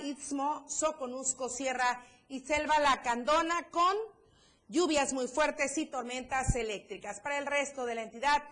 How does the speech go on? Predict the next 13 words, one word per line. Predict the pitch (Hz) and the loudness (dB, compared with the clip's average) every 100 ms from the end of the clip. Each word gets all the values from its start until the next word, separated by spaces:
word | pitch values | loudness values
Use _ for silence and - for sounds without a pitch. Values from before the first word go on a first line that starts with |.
| - - | -20 -20
se | - - 320 302 | -8 0 4 6
prevén | 302 269 262 254 | 6 4 4 2
lluvias | 247 247 254 254 | 0 2 2 2
fuertes | 302 294 285 202 - | 4 4 2 -2 -4
y | 240 | 0
aquí | 254 240 302 294 | 2 2 -2 -2
con | 311 | -2
esto | 277 269 269 294 | 0 -4 -2 0
de | 247 | 2
la | 220 | 0
temporada | 214 208 208 233 254 | -4 -4 -2 0 0
de | 240 | -2
lluvias | 202 233 202 208 220 | -4 -6 -2 0 0